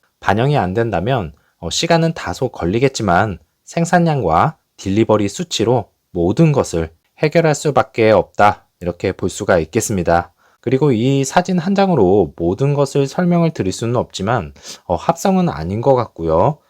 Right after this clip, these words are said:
일본의 에어 차량이, 어, 딜리버리가 된 것일까요? 미국 내에 있는 일본 거리에서 포착이 된 것일까요?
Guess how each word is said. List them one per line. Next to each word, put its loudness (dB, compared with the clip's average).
일본의 0
에어 2
차량이, 0
어, -14
딜리버리가 2
된 -8
것일까요? -2
미국 -2
내에 2
있는 -2
일본 0
거리에서 0
포착이 -6
된 -6
것일까요? 0